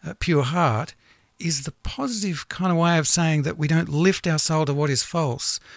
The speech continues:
or swear an oath to deceit if we were to put it in the negative form. In other words, I think those who will ascend the hill of the Lord, verse three, are those who do not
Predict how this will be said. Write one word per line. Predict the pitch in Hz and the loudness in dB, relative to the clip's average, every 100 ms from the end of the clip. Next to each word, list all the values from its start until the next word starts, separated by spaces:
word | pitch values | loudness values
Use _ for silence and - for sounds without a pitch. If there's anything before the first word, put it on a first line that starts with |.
| - | -18
or | - 160 | -4 0
swear | - 170 160 | 2 2 4
an | 143 | 4
oath | 135 135 | 2 0
to | - 135 | -4 -4
deceit | 120 - 160 113 - | -2 -2 -2 -4 -4
if | 127 - | -8 -2
we | 135 | -2
were | 120 | 0
to | 113 | -2
put | - 131 | -2 -2
it | 117 | 0
in | 120 | 0
the | |
negative | 123 135 120 104 | 2 2 0 -6
form. | - 104 98 - - _ _ _ _ _ _ _ - _ _ _ _ _ _ _ _ _ _ _ | -6 -6 -6 -12 -20 _ _ _ _ _ _ _ -20 _ _ _ _ _ _ _ _ _ _ _
In | 151 | 2
other | 185 147 | 4 6
words, | 113 110 107 - | 4 4 2 0
I | |
think | 127 - 175 - | -2 -2 -4 0
those | 143 151 143 | 4 4 4
who | 139 143 | 2 2
will | 123 | 2
ascend | 113 - 156 160 131 | 2 2 4 4 2
the | 110 | -2
hill | 104 156 143 | -2 0 0
of | 107 | 0
the | 113 | 0
Lord, | 123 156 135 101 | 2 2 2 0
verse | 104 104 - | -2 -2 -2
three, | 120 104 101 110 _ _ _ _ _ _ _ _ _ _ _ - | -4 -4 -4 -8 _ _ _ _ _ _ _ _ _ _ _ -10
are | 131 | -4
those | 170 208 240 | -2 -2 -4
who | 190 | -4
do | 180 | -2
not | 175 180 | -2 -2